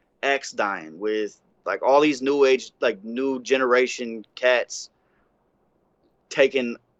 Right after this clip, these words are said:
a drastic fucking route, this song actually means something to me. And he just, uh, he,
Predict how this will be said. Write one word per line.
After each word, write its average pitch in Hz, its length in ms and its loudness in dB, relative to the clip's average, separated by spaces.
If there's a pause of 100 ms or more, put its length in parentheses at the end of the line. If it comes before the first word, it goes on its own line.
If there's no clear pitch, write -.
(160)
a 123 80 -2
drastic 127 580 -2
fucking 120 320 -2
route, 123 420 4 (600)
this 127 320 -4
song 127 560 -2 (540)
actually 120 420 -4
means 113 340 -12
something 104 600 -8 (400)
to 131 100 -2
me. 107 440 -4 (2500)
And 107 460 -4
he 127 160 -6
just, 107 220 -8 (600)
uh, 113 140 4
he, 120 560 -6